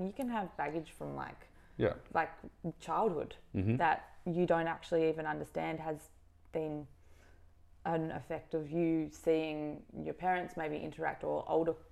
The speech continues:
Speaker 1: older people interact in a certain way. Like, you having to work through that, like, in your own space and being alone and being comfortable being alone.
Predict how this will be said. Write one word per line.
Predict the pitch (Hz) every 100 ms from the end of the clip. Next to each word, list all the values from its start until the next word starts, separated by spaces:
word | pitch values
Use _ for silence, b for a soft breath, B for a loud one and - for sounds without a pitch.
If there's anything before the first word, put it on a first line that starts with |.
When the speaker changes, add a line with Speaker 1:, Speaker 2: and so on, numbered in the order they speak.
| -
Speaker 1:
older | 165 165
people | 170 156 160
interact | 165 160 165 151 165
in | 156
a |
certain | 135 156 156 156
way. | 160 - 180 B B B B
Like, | 160 160 - - - - - - - -
you | 175 175 175 175 175 175 - - - - - - -
having | - 180 180
to | 165
work | 170 175
through | - 160
that, | 156 151 - -
like, | 151 - - -
in | 160 156
your | 151 156
own | 156 156 156 151 147 - - - _ - _ - - -
space | - - 156 151 151 - - -
and | 156 156 147
being | 165 156 156
alone | 151 151 151 151 151 165 -
and | 156 151 151 147 b b -
being | 165 151
comfortable | 160 - 202 202
being | 170 160 151
alone. | 147 156 151 160 254